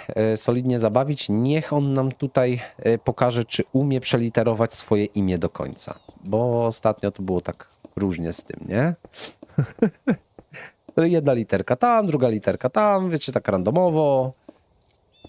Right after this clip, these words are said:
Eee, mhm.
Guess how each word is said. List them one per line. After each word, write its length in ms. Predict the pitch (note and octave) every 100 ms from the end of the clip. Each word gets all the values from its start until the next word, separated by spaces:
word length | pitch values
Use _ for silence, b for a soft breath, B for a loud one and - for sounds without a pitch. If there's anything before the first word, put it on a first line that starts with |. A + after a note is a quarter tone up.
| _ _ - -
Eee, 880 | - D3 D3+ D3 C3+ C3 B2+ A#2+ A2+ B B _ _ _ _ _ _ -
mhm. 380 | A#2+ A#2+ B2